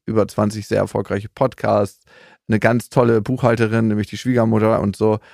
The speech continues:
Also all das wäre nicht da. Das heißt, es ist immer diese Ambivalenz zwischen, „Oh, eigentlich könnte das ganz schön viel sein, aber wir machen das doch.“ Und das ist Unternehmertum im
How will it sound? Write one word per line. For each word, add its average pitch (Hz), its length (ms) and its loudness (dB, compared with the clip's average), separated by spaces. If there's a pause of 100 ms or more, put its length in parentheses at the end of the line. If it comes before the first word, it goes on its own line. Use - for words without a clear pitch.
Also 113 280 4
all 143 140 4
das 147 300 0
wäre 127 280 2
nicht 123 260 -4
da. 107 240 -2 (300)
Das - 300 -10
heißt, 123 260 0
es 120 120 -8
ist 120 220 -18
immer 156 220 2
diese 131 260 -2
Ambivalenz 123 760 -2
zwischen, 110 520 -2 (500)
„Oh, 107 220 2
eigentlich 139 760 0 (220)
könnte 135 260 0
das 127 180 0
ganz 120 180 0
schön 113 120 -2
viel 190 240 -2
sein, 160 360 -2 (160)
aber 110 260 0
wir 104 80 0
machen 113 300 -2
das 120 180 -2
doch.“ 104 240 0
Und 98 100 -4
das 117 140 0
ist - 240 -6
Unternehmertum 135 1040 -2 (1120)
im 120 380 0